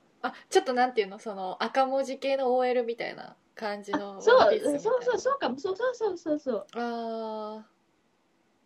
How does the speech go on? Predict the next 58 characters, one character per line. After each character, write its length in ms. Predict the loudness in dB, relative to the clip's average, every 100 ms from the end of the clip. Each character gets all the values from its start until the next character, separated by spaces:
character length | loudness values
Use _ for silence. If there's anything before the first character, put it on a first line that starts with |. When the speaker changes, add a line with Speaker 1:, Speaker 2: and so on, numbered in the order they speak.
| 2
Speaker 2:
ー。 40 |
で、 80 | 4 4 0 _
Speaker 1:
と 80 | -10
か 0 |
ね。 20 |
Speaker 2:
そ 120 | -4 0
の 120 | 4
マ 160 | 4
ス 160 | 4 2
タ 160 | 2 2
ー 20 |
さ 160 | -4
ん 80 | -6
は 120 | -4
ど 160 | -2 -4
う 60 | -4
い 60 |
う 40 | -12
格 240 | -16 -20
好 80 | -20
し 140 | -20
て 60 | _
た 40 | -20
の？ 40 | _ _ _ _ _ _ _ _ _ _ _ _ _ _ -2
Speaker 1:
マ 120 | 2
ス 100 | 2
タ 80 | 0
ー 300 | -4 0 4
は 120 | 6 6
も 380 | 4 2 -2 -6
う、 40 | _ -20
あ 120 | -14 -12
の、 160 | -10 -12 -4
着 140 | 0
ま 160 | 0 0
せ 120 | -2
ん。 80 | -6 _ _ -20 -20 -2 2
Speaker 2:
あ、 240 | 2 2 -20 _ _ _
一 220 | -8 4 6
人、 360 | 6 4 2 0
マ 160 | 2 2
ネ 260 | 0 -2
に 260 | -2 -4 -6
一 120 | -2
人 220 | -2 -2
着 120 | -8
せ 220 | -4 -2 0
て。 160 | 4
Speaker 1:
マ 80 | 6
ネ 160 | 6 2
だ 120 | -2
け、 200 | 0 0
そ 180 | 0 0
う、 20 |
そ 120 | 2
う、 40 | 0
そ 160 |
う、 20 | 0